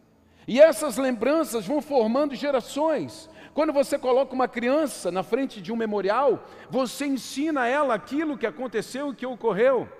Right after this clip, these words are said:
Não aconteceu dentro da geração dela, mas ela está aprendendo e entendendo o valor que teve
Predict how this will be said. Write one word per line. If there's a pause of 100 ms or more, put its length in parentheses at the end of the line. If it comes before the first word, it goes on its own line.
(280)
Não
aconteceu
dentro
da
geração
dela, (240)
mas
ela
está
aprendendo
e
entendendo
o
valor
que
teve